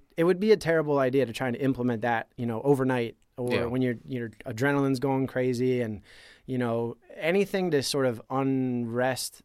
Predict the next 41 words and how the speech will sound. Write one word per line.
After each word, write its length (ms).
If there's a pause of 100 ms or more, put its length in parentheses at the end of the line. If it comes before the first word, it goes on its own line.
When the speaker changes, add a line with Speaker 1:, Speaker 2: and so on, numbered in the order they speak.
(160)
Speaker 1:
my 580
comfort 420
level 240
or 680 (140)
confidence 720 (380)
would 160
have 160
been 240
a 100
bigger 340
mistake 600
than 340
getting 420
Speaker 2:
Mm-hmm. 60
Speaker 1:
coaching 460
on, 380 (460)
you 120
know, 680
how 280
to 400 (120)
<laughs> 120
play 300
ace 180
ten, 520 (100)
uh, 360
versus 460
Hos-, 340
Hossein. 380
Or 100 (440)
there 120
were 120
little 260
things 340
that, 220
you 80
know, 80
happened 360
organically. 520
Like, 260
um, 280 (100)
I, 200